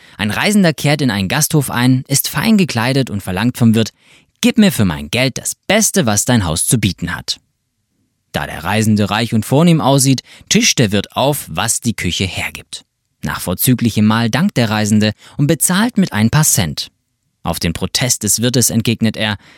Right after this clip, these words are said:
„Ich hab dich gebeten, mir zu bringen, was es für mein Geld gibt. Mehr wollte ich nicht. Dass du so viel aufgetischt hast, ist deine Schuld.“ Der Wirt hat sich von dem Auftreten des Reisenden täuschen lassen.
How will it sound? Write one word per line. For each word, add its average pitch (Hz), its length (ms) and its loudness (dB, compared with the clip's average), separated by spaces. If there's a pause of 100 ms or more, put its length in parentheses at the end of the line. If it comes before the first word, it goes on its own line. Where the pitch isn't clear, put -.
(500)
„Ich - 160 -2
hab 95 100 -4
dich - 180 -4
gebeten, 123 560 0
mir 123 100 6
zu 117 140 0
bringen, 135 340 4
was 127 140 0
es 131 100 -2
für 131 140 2
mein 98 340 2
Geld 117 220 -2
gibt. - 300 -2 (420)
Mehr 107 240 0
wollte 160 260 2
ich 127 140 0
nicht. 92 360 0 (380)
Dass - 200 -6
du 82 140 -6
so 180 260 2
viel 156 200 0
aufgetischt 135 600 0
hast, 101 260 -2 (220)
ist 202 240 0
deine 80 260 -2
Schuld.“ - 360 -8 (1000)
Der 127 200 2
Wirt - 240 0
hat 190 140 0
sich - 180 0
von 110 120 4
dem 98 160 2
Auftreten 127 600 0
des 98 240 0
Reisenden 95 440 2
täuschen - 440 -4
lassen. - 280 -6